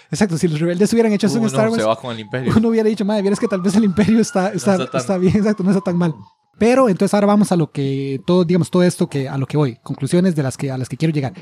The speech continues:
Speaker 1: Esto es un tema muy complicado que no voy a pretender solucionar.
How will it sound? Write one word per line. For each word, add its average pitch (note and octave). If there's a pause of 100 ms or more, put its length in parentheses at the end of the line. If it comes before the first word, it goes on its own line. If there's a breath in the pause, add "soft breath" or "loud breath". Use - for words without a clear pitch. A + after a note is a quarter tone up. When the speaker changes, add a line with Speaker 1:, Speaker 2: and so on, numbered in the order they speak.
(140 loud breath)
Speaker 1:
Esto G3+
es A#3+
un A#3+
tema A#3
muy A3+
complicado F#3+
que D3+
no D3
voy D#3+
a F3
pretender C#3 (200)
solucionar. A#2+